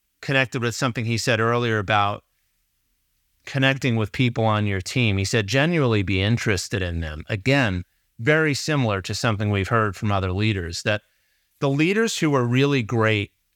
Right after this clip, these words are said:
at connecting with people on their teams and who are able to build trust and continually build trust over time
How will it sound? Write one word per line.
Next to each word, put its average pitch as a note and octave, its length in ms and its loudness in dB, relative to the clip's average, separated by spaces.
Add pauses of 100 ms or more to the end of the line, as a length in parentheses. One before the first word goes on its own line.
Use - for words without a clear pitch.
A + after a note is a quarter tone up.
(180)
at B2 180 0
connecting B2+ 520 0
with A2+ 160 -2
people A#2 280 -2
on G#2+ 220 2
their G2+ 200 -2
teams A#2+ 840 -2 (1500)
and B2 260 2
who B2+ 180 4
are A#2 160 4
able B2 400 0
to - 180 -4
build A#2+ 540 -2
trust - 720 -2 (340)
and A#2 140 -2
continually B2+ 800 2
build A2 320 0
trust - 380 0
over G#2 240 -2
time G2 560 -4